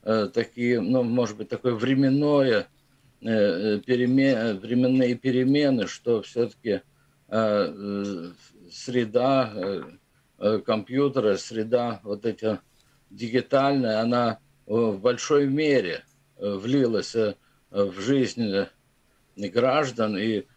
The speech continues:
в общем-то, заби-, забирает очень большое, э, внимание, э, что жизнь происходит в дигитальном пространстве. И в связи с этим публичное пространство,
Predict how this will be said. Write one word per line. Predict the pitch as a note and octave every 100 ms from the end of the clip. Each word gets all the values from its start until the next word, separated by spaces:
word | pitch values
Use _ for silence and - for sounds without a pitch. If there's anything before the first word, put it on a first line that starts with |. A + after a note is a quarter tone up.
| _
в | A#2+
общем-то, | - B2 G#2 A2+
заби-, | A2+ B2 B2 A2 A2
забирает | B2 B2 B2 A#2 B2+
очень | B2 A#2+
большое, | G#2 B2+ - - C3+ G#2+ E2 - _ _
э, | - G#2
внимание, | G2+ B2 C3 D3 E3 D3 F#2+ E2 - _ _ _
э, | F#2 G2+ F#2+ C#2 F#2 F2+ F#2+
что | - - F#2+
жизнь | A#2+ C#3 A2+ A2+
происходит | - A2+ G#2+ B2+ G#2 F#2+
в | F#2
дигитальном | G#2+ B2 A2+ G#2 G#2+
пространстве. | G#2 A#2 - A#2+ F#2+ D#2 - D#2+ - _ _
И | A#2+ A#2+
в | G#2+
связи | B2 A2+
с | G#2+
этим | B2 C3+ B2
публичное | B2+ A#2 D#3 E3+ - B2+
пространство, | G2 G#2 G2+ - G#2 F2+ - E2